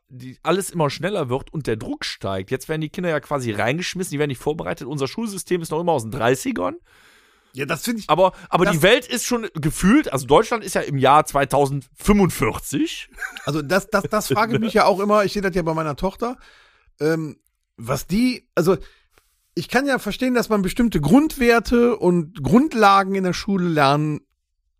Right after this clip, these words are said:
Speaker 2: muss.
Speaker 1: Ja.
Speaker 2: Und dann sollte doch so eine Schule eigentlich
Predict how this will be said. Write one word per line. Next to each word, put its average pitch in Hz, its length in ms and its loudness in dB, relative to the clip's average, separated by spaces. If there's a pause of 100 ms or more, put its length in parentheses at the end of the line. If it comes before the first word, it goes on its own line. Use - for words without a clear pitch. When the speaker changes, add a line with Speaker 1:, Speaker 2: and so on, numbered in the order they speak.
Speaker 2:
muss. 220 720 4
Speaker 1:
Ja. 120 520 2
Speaker 2:
Und 151 180 -2
dann 233 240 4
sollte 277 420 2
doch 208 160 2
so 214 100 -4
eine 196 140 2
Schule 294 440 0
eigentlich 220 840 -6